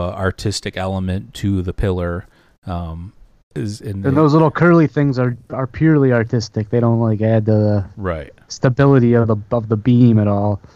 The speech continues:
Speaker 1: I mean, I don't know that to be, I'm not an architect. I don't know that to be a hundred percent certain, but yes, I would pro-, I would agree that this is more about the style of it than it is the actual functionality. All right, and then we get to here. Oh, here's a,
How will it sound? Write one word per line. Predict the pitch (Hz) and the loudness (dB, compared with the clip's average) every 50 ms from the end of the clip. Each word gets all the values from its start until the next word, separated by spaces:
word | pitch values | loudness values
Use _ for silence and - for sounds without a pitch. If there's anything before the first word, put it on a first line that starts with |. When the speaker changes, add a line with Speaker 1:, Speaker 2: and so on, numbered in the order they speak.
| _ _ | _ _
Speaker 1:
I | - 98 | -10 -8
mean, | 104 107 104 104 | -4 -2 0 0
I | 104 110 | 2 2
don't | 120 120 113 | 2 2 2
know | 120 117 117 | 2 2 2
that | 117 110 104 - | 2 2 0 -2
to | 120 | -6
be, | 110 98 | -6 -6
I'm | 95 98 | -4 -4
not | 98 92 90 | -2 -2 -2
an | 87 87 | -2 -2
architect. | 90 95 95 104 - - 110 101 - | -4 -4 -4 -6 -6 -6 -6 -6 -4
I | 98 | -6
don't | 90 92 92 | -6 -6 -6
know | 90 87 | -6 -6
that | 87 87 | -8 -8
to | - 90 | -8 -8
be | 92 | -6
a | 87 | -6
hundred | 90 98 104 113 | -4 -4 -4 -4
percent | - 123 - - 139 113 110 | -4 -6 -6 -6 -8 -8 -8
certain, | - - 123 110 107 104 | -6 -6 -6 -6 -6 -6
but | 101 98 92 | -8 -8 -8
yes, | 95 92 85 85 - - | -6 -6 -8 -8 -8 -8
I | 92 | -8
would | 90 90 - | -8 -8 -6
pro-, | - 104 | -6 -6
I | 98 110 110 101 | -6 -6 -6 -6
would | 101 98 95 | -6 -6 -8
agree | 90 98 101 101 101 | -8 -6 -4 -4 -4
that | 98 101 92 - | -4 -4 -6 -6
this | 104 95 - - | -8 -8 -6 -8
is | 95 92 | -8 -8
more | 95 95 92 92 | -6 -6 -6 -6
about | 87 92 90 85 - - | -6 -6 -6 -6 -8 -10
the | - - | -12 -12
style | - - - - 92 90 90 90 90 87 87 | -12 -10 -8 -6 -4 -4 -4 -4 -6 -6 -8
of | 90 95 101 | -10 -10 -10
it | 95 87 - - | -12 -14 -12 -14
than | 95 90 | -14 -14
it | 87 85 90 | -12 -12 -12
is | 87 85 85 85 87 - - - | -10 -10 -10 -12 -14 -16 -16 -14
the | - 95 | -14 -12
actual | 90 87 - - - - 104 98 95 92 87 85 87 85 - _ | -12 -12 -14 -16 -18 -16 -14 -14 -12 -12 -12 -12 -14 -16 -12 _
functionality. | - 92 90 - - - 92 90 92 92 92 95 90 90 87 - _ _ _ _ _ _ _ _ _ _ _ _ _ _ _ _ _ _ _ _ _ _ _ _ _ _ _ _ _ _ _ _ | -8 -8 -8 -10 -12 -14 -12 -12 -12 -12 -12 -14 -14 -14 -16 -16 _ _ _ _ _ _ _ _ _ _ _ _ _ _ _ _ _ _ _ _ _ _ _ _ _ _ _ _ _ _ _ _
All | 95 90 | -10 -8
right, | 95 92 101 113 120 - - | -8 -6 -6 -6 -6 -8 -8
and | - 101 98 101 | -6 -6 -2 -2
then | 101 98 98 95 98 | 0 0 0 -2 -2
we | 101 101 101 | -4 -4 -4
get | 101 101 98 - - | -2 -4 -4 -4 -6
to | - - 117 104 104 98 | -8 -6 -4 -2 -2 -2
here. | 92 107 117 123 - | -2 -2 -2 -2 -2
Oh, | - 127 113 101 90 | -4 -4 -4 -4 -4
here's | 87 117 113 117 110 113 | -2 -2 -2 -2 0 0
a, | 107 101 95 92 90 90 | 0 0 0 -2 -4 -6